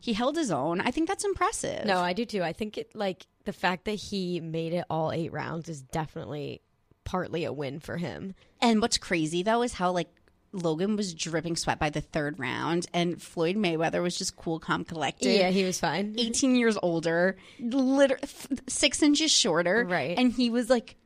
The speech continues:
Speaker 1: completely in control.
Speaker 2: Yeah,
Speaker 1: Which just
Speaker 2: exactly.
Speaker 1: goes to show why he's the best at what he does.
Speaker 2: Right.
Speaker 1: But even he said, he was like, "He fought harder than I anticipated."
Speaker 2: Yeah, yeah,
Speaker 1: Um,
Speaker 2: definitely.
Speaker 1: I think it wasn't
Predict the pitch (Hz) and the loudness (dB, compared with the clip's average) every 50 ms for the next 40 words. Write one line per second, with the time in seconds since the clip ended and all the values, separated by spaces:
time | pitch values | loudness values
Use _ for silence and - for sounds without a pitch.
0 | _ _ _ - 214 226 - - 233 214 - - 196 - - 185 160 135 175 160 | _ _ _ 0 2 2 2 0 -4 -6 -4 -4 -4 -4 -2 -2 -2 -2 -2 -2
1 | 147 - - 156 151 139 143 160 - 190 165 127 156 180 156 170 233 254 233 - | -2 -2 -2 0 0 2 2 4 4 4 2 0 -2 -4 -2 2 4 4 4 4
2 | 262 254 196 214 240 202 - 214 196 - 202 180 165 165 156 - 190 175 - - | 2 2 4 2 2 2 2 0 2 2 4 4 4 2 2 0 -2 -4 -2 -2
3 | 160 147 - 151 147 151 - - - 156 151 - 160 160 - - - - 185 175 | -2 0 0 -2 -2 -2 -4 -4 -2 -2 -2 -2 -2 -4 -6 -6 -10 -10 -10 -6
4 | 170 - 117 107 107 208 277 294 151 80 110 - - - - - _ - 247 - | -2 -2 0 0 2 2 2 2 0 0 -4 -10 -14 -16 -20 -10 _ -2 0 2
5 | 254 269 262 269 240 269 262 - - 269 294 285 226 208 202 202 208 190 - - | 2 0 0 0 0 0 -2 2 2 2 2 0 -2 -2 -2 -2 -2 -4 -6 -6
6 | - 220 220 - 220 202 214 202 220 220 226 240 220 208 202 202 202 190 185 190 | -6 -6 -2 0 2 2 2 2 2 0 2 0 0 0 0 0 0 2 2 2
7 | 190 190 - - 185 190 185 - 208 220 - - 311 - 180 135 - - 208 208 | 2 0 -2 -2 -2 -2 -2 -2 -4 -4 -6 -6 -6 -4 -4 -4 -2 0 0 2
8 | 196 185 170 160 165 165 165 - - 185 170 123 120 160 202 214 220 196 185 175 | 2 2 0 -2 -4 -6 -10 -8 -6 -4 -4 -4 -2 2 4 4 6 6 6 4
9 | 170 175 - 180 175 - - _ _ _ - 247 277 - 349 359 - 392 - - | 4 0 -4 -6 -8 -12 -18 _ _ _ 2 4 4 2 0 -2 -2 -4 -6 -6
10 | - - _ - 185 170 190 214 247 247 285 285 277 | -10 -14 _ -12 -2 2 2 4 4 4 2 2 2